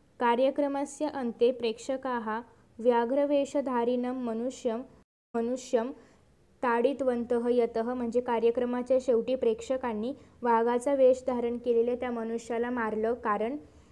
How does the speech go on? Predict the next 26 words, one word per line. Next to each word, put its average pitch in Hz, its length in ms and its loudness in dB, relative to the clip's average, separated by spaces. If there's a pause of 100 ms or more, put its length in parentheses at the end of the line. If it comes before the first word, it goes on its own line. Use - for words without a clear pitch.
(180)
पहिला 262 280 2
आहे, 269 260 2
"व्याघ्रवेषधारिणा 247 1200 2
मनुष्येन 240 680 -2
चौरकार्यं 233 720 0
कृतं", 240 320 -4
म्हणजे 240 540 -2
व्याघ्रवेश 247 640 2
धारण 233 280 -2
केलेल्या 240 260 -2
त्या 240 120 -6
माणसाने 233 480 -4
चोर, 226 440 -2
चोरी 240 540 0
वगैरे 233 320 0
असं 233 200 -4
काहीतरी 240 300 0
काम 233 240 -4
केलं 226 240 2
होतं. 226 280 -2 (480)
"तेन 247 180 4
मनुष्येन 247 560 -2
व्याघ्रवेषं 233 800 0
धृत्वा, 233 420 -2 (380)
अ, 220 200 2
प्रेक्षकाणां 233 1000 0